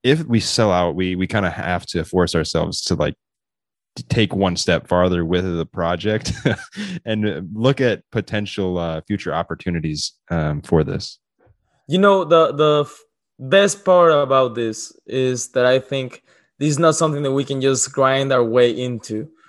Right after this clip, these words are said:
Speaker 2: We need all of you, like, whoever is listening to this, we need you as, as a community to help us make this thing go viral and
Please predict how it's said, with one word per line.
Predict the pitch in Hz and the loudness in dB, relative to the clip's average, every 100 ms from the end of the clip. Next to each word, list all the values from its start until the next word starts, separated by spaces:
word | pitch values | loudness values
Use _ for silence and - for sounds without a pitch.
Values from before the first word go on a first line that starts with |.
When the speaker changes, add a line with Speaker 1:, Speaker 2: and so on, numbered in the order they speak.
| _ | _
Speaker 2:
We | 139 | 0
need | 165 165 - | 4 2 2
all | 143 143 | 4 4
of | 127 107 | 2 -2
you, | 113 139 | -8 -2
like, | 120 120 | -2 -2
whoever | - 147 147 | 2 4 4
is | 143 | 2
listening | 131 135 135 120 | 0 -4 -6 -10
to | 120 | -6
this, | 120 120 - | -2 -2 -2
we | 123 | -4
need | 127 127 135 127 117 | -2 -2 -2 -4 -6
you | 123 135 131 127 - | -2 0 2 0 2
as, | 117 110 123 | 2 0 -4
as | 113 | -2
a | 120 | -2
community | - 120 131 135 120 117 110 _ _ - | -2 -4 -2 -2 -2 -4 -6 _ _ -6
to | 135 | 0
help | 139 156 156 151 | 4 4 2 0
us | 143 127 113 - | 2 0 -2 -8
make | 117 127 120 | -8 -6 -6
this | 127 - | -8 -10
thing | 123 120 | -12 -4
go | 117 110 | -4 0
viral | 117 127 120 110 107 _ - - _ | 0 2 0 -2 -6 _ -20 -20 _
and | - 127 123 117 113 113 | -2 0 2 0 -2 -6